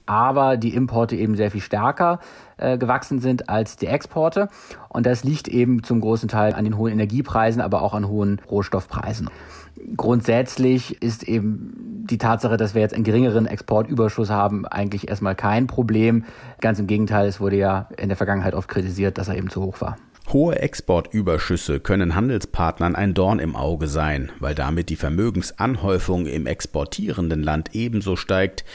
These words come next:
Speaker 2: wie die Notwendigkeit zur Finanzierung vieler teurer Importe im Empfängerland, wenn es mehr Waren einkauft, als es auszuführen imstande ist.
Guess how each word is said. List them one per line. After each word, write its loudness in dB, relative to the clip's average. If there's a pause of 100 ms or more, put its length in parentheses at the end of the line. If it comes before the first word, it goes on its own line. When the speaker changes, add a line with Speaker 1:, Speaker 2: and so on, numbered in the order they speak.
(220)
Speaker 2:
wie -2
die 2
Notwendigkeit -2
zur -4
Finanzierung 0
vieler -2
teurer 0
Importe 0
im -2
Empfängerland, 0 (160)
wenn -4
es -6
mehr -2
Waren -2
einkauft, -2
als -4
es -6
auszuführen -4
imstande -4
ist. -10